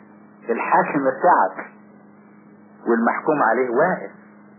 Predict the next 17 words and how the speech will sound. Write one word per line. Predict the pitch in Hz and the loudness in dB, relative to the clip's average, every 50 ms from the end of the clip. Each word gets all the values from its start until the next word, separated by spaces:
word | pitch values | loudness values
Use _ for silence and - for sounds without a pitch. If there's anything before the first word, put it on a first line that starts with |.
| - - - - - - - - - - - - - - | -20 -20 -20 -20 -20 -20 -20 -20 -20 -20 -20 -20 -14 -6
ويقول | 113 117 123 131 147 147 | -2 0 2 2 2 0
له: | 147 | 0
"طب | - 135 120 120 151 | 0 0 0 2 0
روح | 175 147 | -2 0
دلوقتي | 143 135 131 135 160 165 143 - - | -2 -2 0 0 0 -2 -2 -4 -4
وابقى | 117 107 104 107 - 110 | -2 -2 0 0 0 0
ابعت | 110 110 123 160 - - - | 0 0 0 0 -4 -4 -6
لك". | 98 90 - - - - - - - - - - - - - - - - - - - - - - - - - - - | -8 -8 -8 -16 -20 -20 -20 -20 -20 -20 -20 -20 -20 -20 -20 -20 -20 -20 -20 -20 -20 -20 -20 -20 -20 -20 -20 -18 -6
يبعتوا | - 123 120 120 120 120 131 117 | -4 0 0 0 0 0 -2 -2
البولس | 110 123 175 175 - - | 0 2 0 0 0 -2
يقول | 135 131 131 135 | -4 -2 -2 0
له: | 147 151 156 196 | 0 2 2 2
"اطلع". | 196 196 - 131 113 113 | 0 0 0 2 2 2
يقول | 120 117 120 | 0 -2 -4
لهم: | 120 123 113 | -4 -6 -6
"لا، | 110 113 127 156 180 - - - 107 110 | -6 -4 -2 -4 -4 -4 -4 -4 -2 -2
ما | 107 107 | -2 -2